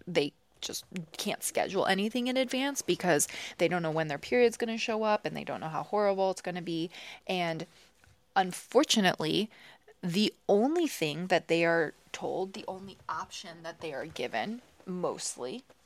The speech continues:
from conventional doctors, is a hysterectomy. Now, a hysterectomy is, like,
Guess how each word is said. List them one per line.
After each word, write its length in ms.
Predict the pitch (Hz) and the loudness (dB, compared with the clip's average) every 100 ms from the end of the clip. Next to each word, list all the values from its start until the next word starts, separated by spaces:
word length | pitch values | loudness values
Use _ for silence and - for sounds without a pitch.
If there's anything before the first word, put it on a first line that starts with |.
| - _ _ _ _ _ - _ _ - | -20 _ _ _ _ _ -20 _ _ -6
from 380 | - 185 165 156 | 2 4 2 -4
conventional 500 | - 170 147 - 131 | -12 -12 -10 -8 -2
doctors, 520 | - - - 143 151 - | 0 0 -2 -4 -2 -4
is 140 | 135 | -6
a 20 | |
hysterectomy. 640 | - - - - - - - _ _ - - - - - | -6 -6 -6 -8 -12 -14 -16 _ _ -20 -16 -16 -16 -6
Now, 320 | 202 202 180 - - - _ _ _ _ _ - - - _ | 8 8 8 4 -20 -20 _ _ _ _ _ -12 -12 -20 _
a 120 | - | 6
hysterectomy 800 | 240 302 453 381 339 302 208 185 - | 8 10 8 8 6 2 -2 -2 0
is, 180 | 180 | 0
like, 300 | 180 165 - | 4 2 2